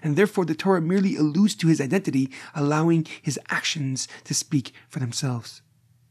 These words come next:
However, the holy Rav Chaim ben Attar, the holy Or HaChaim HaKadosh, gives a deeper and more profound explanation. He answers that the Torah specifically mentions their names to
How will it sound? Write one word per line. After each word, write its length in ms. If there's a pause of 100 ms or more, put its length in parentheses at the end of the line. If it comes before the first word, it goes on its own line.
(340)
However, 380
the 160
holy 300
Rav 180
Chaim 360
ben 120
Attar, 420 (180)
the 100
holy 240
Or 180
HaChaim 240
HaKadosh, 400 (180)
gives 200
a 60
deeper 380 (160)
and 80
more 80
profound 440
explanation. 540 (580)
He 220
answers 600 (460)
that 80
the 80
Torah 280
specifically 760
mentions 680
their 140
names 360
to 160